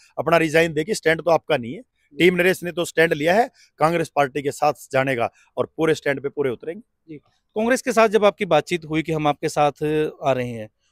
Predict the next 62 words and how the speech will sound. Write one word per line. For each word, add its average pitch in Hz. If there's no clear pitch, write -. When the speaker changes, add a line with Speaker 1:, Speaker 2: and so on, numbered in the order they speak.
Speaker 2:
तो 214
कहीं 233
ना 254
कहीं 233
टिकट 208
को 254
लेकर 247
भी, 240
क्योंकि 220
विधानसभा 160
चुनाव 190
भी 190
बिल्कुल 185
नजदीक 165
है, 165
तो -
कहीं 196
वो 202
भी 226
कोई 214
डिस्कशन 196
हुआ 190
आपका? -
Speaker 1:
हमने 202
अपनी 208
बात 156
रखी 139
है 160
कि 170
टीम 202
नरेश 175
झांसी 127
से 180
विधानसभा 135
चुन-, 139
चुनाव 135
लड़ने 139
के 127
लिए 120
इच्छुक 113
है। 143
टीम 233
नरेश 226
की 226
किसी 226
भी 240
मेंबर 147
को 147
पार्टी 143
टिक-, 135
टिकट 131
दे, 147
ताकि 147
हमारे 131
झांसी 135
को 139
काशी 135
बनाने 135
का 131
सपना 135
पूरा 139
हो। 127